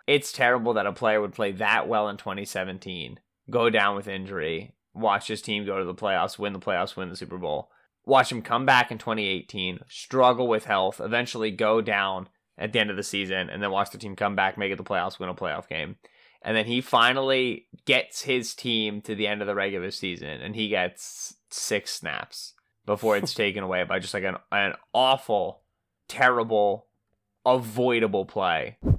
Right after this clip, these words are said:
I cannot imagine what that's like mentally for Carson. And he's got to spend now a third consecutive offseason, not necessarily in rehab, but sitting, working out, a-, and preparing for a season once again, like,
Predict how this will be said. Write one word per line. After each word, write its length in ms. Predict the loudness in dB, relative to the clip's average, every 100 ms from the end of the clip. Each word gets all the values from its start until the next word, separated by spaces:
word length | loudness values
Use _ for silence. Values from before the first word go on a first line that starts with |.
| 0 2
I 160 | 2
cannot 500 | 2 -2 4 6 8
imagine 580 | 6 2 2 2 0 0
what 200 | 0 4
that's 260 | 2 2 0
like 240 | 0 0
mentally 360 | -4 -4 -4 -8
for 140 | -6
Carson. 440 | -2 -2 -2 -4
And 80 | -2
he's 180 | -2 2
got 180 | 4 4
to 80 | 2
spend 400 | 4 4 4 0
now 340 | 2 4 2 -4 -20 _ 0
a 140 | 2 2
third 640 | -4 2 4 6 4 2
consecutive 640 | -2 2 2 2 2 2
offseason, 800 | 4 2 2 0 -4 -6 -12 -14 _ _ _
not 300 | 2 4 6
necessarily 400 | 4 6 6 6
in 140 | 2 2
rehab, 580 | 2 4 2 2 -2 -8 _ _ _ 2
but 340 | 4 4 2
sitting, 560 | 2 4 6 6 4 -8 _ 2
working 460 | 6 6 6 0
out, 340 | 4 6 4 -2 -6
a-, 120 | -6 -4
and 240 | -4 -2
preparing 480 | -4 2 6 6 4
for 140 | 2
a 40 | 0
season 420 | 0 -2 0 2
once 240 | 4 4 2
again, 320 | 2 2 4
like, 200 | 0